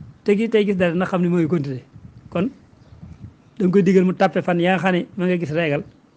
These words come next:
ba aada jëm, aada woo baax mat, régal ba soo ko taxaw.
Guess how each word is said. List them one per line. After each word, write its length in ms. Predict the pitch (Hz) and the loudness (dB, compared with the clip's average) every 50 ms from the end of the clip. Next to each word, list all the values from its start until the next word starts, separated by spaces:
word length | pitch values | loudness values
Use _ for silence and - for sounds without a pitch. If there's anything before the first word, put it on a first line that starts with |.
| - _ _ _ _ _ _ _ _ _ _ _ _ _ _ _ | -20 _ _ _ _ _ _ _ _ _ _ _ _ _ _ _
ba 180 | 226 175 254 - - | 0 0 0 0 2
aada 220 | 214 226 226 220 185 | 2 2 2 2 0
jëm, 180 | 185 190 196 208 - | 0 0 -2 -4 -2
aada 240 | 208 208 196 196 190 | -2 -2 0 2 0
woo 80 | 185 175 | 0 0
baax 460 | 156 175 170 147 - - - - 196 | 0 -2 -2 -4 -6 -14 -16 -10 -6
mat, 160 | 170 170 170 - - _ _ _ _ _ _ _ _ _ - _ _ _ _ _ _ - | -6 -6 -6 -8 -18 _ _ _ _ _ _ _ _ _ -20 _ _ _ _ _ _ -6
régal 240 | 165 165 180 170 160 | -4 -2 -2 -2 -2
ba 140 | 151 185 226 | -4 -4 -6
soo 180 | - - 180 170 | -4 -2 -2 0
ko 120 | 143 160 - - - - - _ _ _ _ _ _ _ _ _ _ - - _ _ _ _ _ - - - - _ - - - - | 0 -2 -4 -6 -16 -20 -20 _ _ _ _ _ _ _ _ _ _ -20 -20 _ _ _ _ _ -20 -20 -20 -20 _ -20 -20 -10 -8
taxaw. 260 | - 139 131 120 - | -6 -6 -6 -8 -10